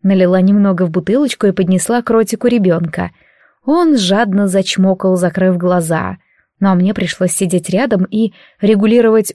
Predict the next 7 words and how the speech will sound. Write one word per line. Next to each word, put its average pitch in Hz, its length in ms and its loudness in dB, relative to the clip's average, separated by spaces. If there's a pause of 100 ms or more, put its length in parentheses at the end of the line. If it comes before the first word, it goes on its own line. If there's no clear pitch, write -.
угол 226 360 2
наклона 208 720 0
этой 185 340 -4
старомодной 202 800 -2
конструкции 226 640 -4
для 220 180 0
кормления, 180 720 -2